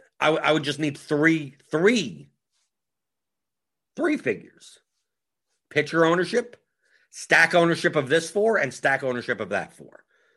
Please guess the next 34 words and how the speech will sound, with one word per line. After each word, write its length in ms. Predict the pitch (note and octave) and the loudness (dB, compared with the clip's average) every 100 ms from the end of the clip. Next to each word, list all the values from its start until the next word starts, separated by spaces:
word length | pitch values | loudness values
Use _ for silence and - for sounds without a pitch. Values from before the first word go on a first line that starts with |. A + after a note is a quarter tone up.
| _ _ _ _ _ _ _ _ - | _ _ _ _ _ _ _ _ -6
'Cause 100 | D#3+ | 0
if, 80 | |
like, 200 | F#3 F3+ | 2 0
if, 200 | F3 C#3+ C#3 _ _ _ _ - | -2 -8 -12 _ _ _ _ 0
uh, 260 | E3 E3 | 2 2
Mike 280 | E3+ F3+ F3+ | 2 2 2
Trout's 340 | - G3+ G3+ D#3 | 4 4 4 0
in 60 | |
the 60 | C3+ | -2
lineup, 340 | B2 A#2+ C3+ | 0 0 -2
it's 100 | C3+ | -6
more 200 | C3+ D3 | -4 0
likely 320 | C#3 C#3+ C#3+ | 0 0 -2
that 140 | C#3 C3+ | -4 -4
Ohtani's 520 | C#3 C3+ D#3 C3 F2 | -6 -6 -6 -6 -8
in 120 | E2+ | -12
that 180 | D#2 C#2+ | -16 -18
lineup, 320 | D2+ B1+ - - | -20 -20 -20 -10
or 80 | |
more, 220 | G#2+ B2 C3 | -4 -4 -2
more 180 | C3 | 0
likely 260 | C3 C3 C3 | 2 0 0
that 160 | C3 B2 | 0 0
Walsh 300 | C#3+ C3 G#2 | 0 -2 -8
is 120 | E2 | -12
in 80 | F2 | -12
that 140 | E2 | -12
lineup. 400 | E2+ D2+ - - _ _ _ _ _ _ _ _ _ _ | -14 -16 -20 -20 _ _ _ _ _ _ _ _ _ _
Take 160 | C3 B2+ | -4 0
a 40 | |
look 180 | C#3 C#3 | 0 0
at 120 | B2 | -2
the 140 | C3 D3+ | 0 2
A's. 480 | C3 D2 - - | 2 -2 -12 -20